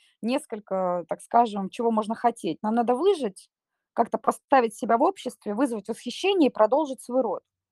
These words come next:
Всё. Вот и на каком этапе я, если ко мне приходит клиент, я сейчас смотрю, он со мной из какой позиции разговаривает. Он на уровне нужды сейчас.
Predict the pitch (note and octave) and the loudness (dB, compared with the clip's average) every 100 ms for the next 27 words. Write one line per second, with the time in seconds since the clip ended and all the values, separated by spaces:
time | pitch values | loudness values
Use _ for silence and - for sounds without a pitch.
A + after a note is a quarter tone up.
0 | _ _ _ _ _ _ _ _ _ _ | _ _ _ _ _ _ _ _ _ _
1 | _ _ _ _ _ _ _ _ - - | _ _ _ _ _ _ _ _ -14 -4
2 | A#3 C#3 - _ _ _ _ _ _ _ | -2 -2 -6 _ _ _ _ _ _ _
3 | _ _ _ - - - - - F#3+ A#3 | _ _ _ -20 -20 -20 -20 -6 2 4
4 | A#3+ A#3 C#4 E4 C#4+ C4+ G4 B4 C#4+ A3 | 6 6 8 8 6 6 4 4 2 4
5 | A3+ G3+ A#3 B3 G#3+ A#3 A#3+ - A#3+ - | 4 2 -6 -12 -6 -6 -6 -10 -12 -12
6 | D#4 - C4+ A#3+ G3+ G3 C4 - C#4 - | -12 -8 -6 -4 -4 -2 -4 -2 -4 -2
7 | C4 B3+ B3 F#3+ G3+ C4+ B3 A#3 C4+ C4 | -4 -4 -4 -6 -6 -6 -6 -2 -2 -2
8 | - G#3+ - A3 C#4+ D4+ A3+ B3 - A3 | -8 -20 -8 -4 -2 -2 -2 -4 -10 -10
9 | G#3 G#3 A#3 A3+ F3+ D#3 D#3+ - A3+ B3 | -10 -4 2 2 0 -6 -10 -6 -4 0
10 | B3+ D4 C4+ C4 C4 C4+ A3+ G3 - - | 0 0 -2 -2 -2 -4 -10 -16 -18 -14
11 | - E3+ - | -6 -6 -8